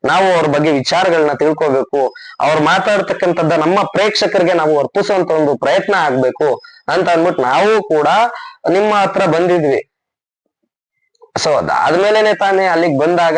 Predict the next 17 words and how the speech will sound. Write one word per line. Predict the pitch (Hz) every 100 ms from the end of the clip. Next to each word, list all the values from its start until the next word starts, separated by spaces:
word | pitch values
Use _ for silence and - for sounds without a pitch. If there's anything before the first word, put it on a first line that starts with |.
| 160
ನೀವು | 160
ನಮ್ಮನ್ನ | 160 151 151 147 139
ನಡೆಸ್ಕೊಂಡಂತ | 135 - 139 131 131 123
ರೀತಿ | 123 127 143 135 131 131
ರಿವಾಜ್ಗಳು | 120 123 127 117 120 117
ನೋಡಿದ್ದು, | 120 123 117 123
ಅವಲ್ಲೇ | 113 127 135
ತಾನೇ | 131 127 127
ನಮಗೂ | 123 131 127
ಗೊತ್ತಾಗಿದ್ದು, | 123 127 127 127 160 139 - _ _ _ _ _ _ _ _ _ _ 113
ನೀವ್ | 120
ಎಷ್ಟ್, | 117
ಎಂತ | 143 127 131 143
ಮಹಾನ್ | 185 196 151 160 180
ವ್ಯಕ್ತಿ | 165 - 151
ಅಂತ | 143 127 131
ಅಂದ್ಬಿಟ್ಟು | 123 117 117